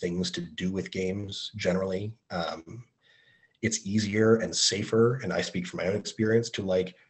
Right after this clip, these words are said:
"Hey, I like Into the Odd. Let's make it barely different and call it something else." And now I've got my own game, and I'm a, I'm a designer. I'm not being cynical, but it's like, it's, it's, it's our natural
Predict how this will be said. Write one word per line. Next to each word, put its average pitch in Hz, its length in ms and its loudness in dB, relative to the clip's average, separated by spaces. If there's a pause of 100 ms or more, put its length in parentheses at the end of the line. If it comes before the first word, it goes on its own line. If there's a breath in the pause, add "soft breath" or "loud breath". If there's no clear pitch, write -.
"Hey, 123 180 4
I - 20 -2
like 104 220 -2
Into 113 140 2
the 104 120 -4
Odd. 110 380 0
Let's 104 180 -2
make 107 140 0
it 90 180 -2
barely 117 340 4
different 104 400 2
and 87 140 -6
call 95 220 0
it 92 80 -2
something 92 320 -2
else." 85 280 0
And 82 80 -4
now 82 380 -2 (140)
I've 95 140 -2
got 92 160 2
my 87 160 -2
own 87 100 0
game, 87 260 -4
and 85 160 -6
I'm - 0 -
a, 71 140 -8 (160)
I'm 90 100 -4
a 90 40 -6
designer. 85 520 -6 (400 loud breath)
I'm 143 60 4
not - 120 10
being 87 200 0
cynical, 90 420 6
but 92 100 -4
it's 87 120 -2
like, 101 160 0
it's, 135 260 2
it's, 110 300 0
it's 117 100 4
our 123 80 12
natural 107 540 4